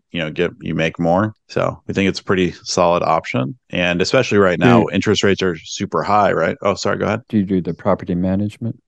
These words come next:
Speaker 1: Yes. Yep. We
Speaker 2: Yes,
Speaker 1: do all
Speaker 2: okay,
Speaker 1: the, we
Speaker 2: so
Speaker 1: do the, we do the maintenance, leasing, and we'll eventually help you sell if, when you're ready.
Speaker 2: Okay. So, uh, all in one package deal.
Speaker 1: Yeah.
Speaker 2: So how do they, how do they get in touch with you?
Speaker 1: Uh, we get, you can get in touch with us at live homeroom dot com slash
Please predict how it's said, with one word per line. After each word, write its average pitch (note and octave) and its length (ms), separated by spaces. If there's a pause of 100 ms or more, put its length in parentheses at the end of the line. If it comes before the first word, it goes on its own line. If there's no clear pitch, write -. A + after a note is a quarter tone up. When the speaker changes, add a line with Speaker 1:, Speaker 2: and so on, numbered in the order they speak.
Speaker 1:
Yes. - 440
Yep. A2 260
We F#2 80
Speaker 2:
Yes, F#2 60
Speaker 1:
do G2 160
all F#2+ 80
Speaker 2:
okay, F#2 300
Speaker 1:
the, F2+ 80
we - 40
Speaker 2:
so - 60
Speaker 1:
do F#2+ 120
the, F2+ 280 (500)
we - 80
do F#2 80
the F2+ 80
maintenance, A2+ 840
leasing, G2 720 (140)
and G#2 80
we'll G2+ 120
eventually G2 300
help F#2 160
you D#2 60
sell D#2 280
if, D#2 80 (200)
when E2+ 140
you're D2 120
ready. D2 260 (120)
Speaker 2:
Okay. G2 300
So, E2+ 360
uh, E2+ 280 (240)
all G2+ 220
in F2+ 160
one E2+ 440
package F#2+ 420
deal. C#2 180
Speaker 1:
Yeah. - 80 (280)
Speaker 2:
So - 180
how D3 120
do D3 100
they, A#2 220 (120)
how B2+ 140
do A#2+ 60
they G#2+ 100
get F#2+ 180
in F2+ 120
touch - 360
with - 200
you? - 180 (380)
Speaker 1:
Uh, G#2+ 180
we A2+ 100
get, G#2 220
you G2+ 80
can A2 60
get G#2+ 80
in G2+ 60
touch A2+ 240
with G#2+ 120
us A2+ 220
at F#2+ 100
live G#2 220
homeroom G#2 320
dot F#2 220
com G2 360
slash - 500